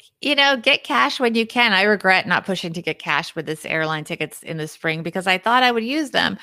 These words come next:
But so far, I, you know, now it's like a homework assignment 'cause I gotta make sure to keep track of the, uh, credits that I have,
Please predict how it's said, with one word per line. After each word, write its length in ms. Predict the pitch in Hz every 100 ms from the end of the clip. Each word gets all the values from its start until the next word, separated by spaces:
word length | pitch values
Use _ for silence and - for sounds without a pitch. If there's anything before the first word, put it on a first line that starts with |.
| - - - _
But 320 | 220 226 220
so 180 | 262 285
far, 320 | 277 254 240
I, 280 | - - - -
you 140 | 226
know, 120 | 220
now 200 | 214 220
it's 140 | 247 254
like 120 | 240
a 40 |
homework 320 | 208 233 277
assignment 480 | 220 214 156 147 -
'cause 140 | - 180
I 40 |
gotta 160 | 180 180
make 160 | 185
sure 180 | - 196
to 80 | 175
keep 200 | 196 175
track 320 | 196 190 185
of 160 | 175 170
the, 220 | 170 170
uh, 100 | 160
credits 420 | - 208 208 202
that 100 | -
I 40 |
have, 320 | 165 156 147